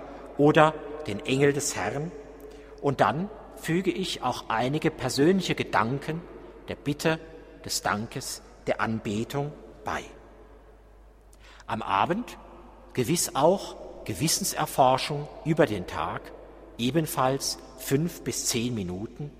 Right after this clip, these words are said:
abgeschlossen mit einem persönlichen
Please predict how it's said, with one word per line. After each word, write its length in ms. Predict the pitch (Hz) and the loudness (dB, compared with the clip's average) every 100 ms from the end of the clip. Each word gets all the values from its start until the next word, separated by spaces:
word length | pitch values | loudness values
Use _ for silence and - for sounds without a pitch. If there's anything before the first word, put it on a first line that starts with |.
| - - - | -20 -20 -6
abgeschlossen 760 | 120 - 143 - 135 - - 139 - - - - | -4 -4 -6 0 0 0 -6 -8 -12 -20 -12 -6
mit 220 | 107 - | -6 0
einem 380 | 107 117 120 127 - - | 0 0 -2 -6 -12 -8
persönlichen 760 | 104 - 113 127 143 - 156 | -6 -2 0 0 -2 -4 -6